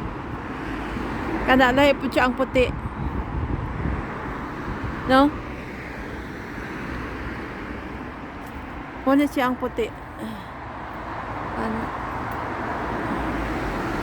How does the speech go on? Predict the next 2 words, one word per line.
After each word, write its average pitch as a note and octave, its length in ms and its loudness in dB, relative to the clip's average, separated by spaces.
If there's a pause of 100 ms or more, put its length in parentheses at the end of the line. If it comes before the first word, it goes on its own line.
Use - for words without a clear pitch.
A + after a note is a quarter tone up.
(2500)
Tapos A#3+ 240 4
ang C4 160 4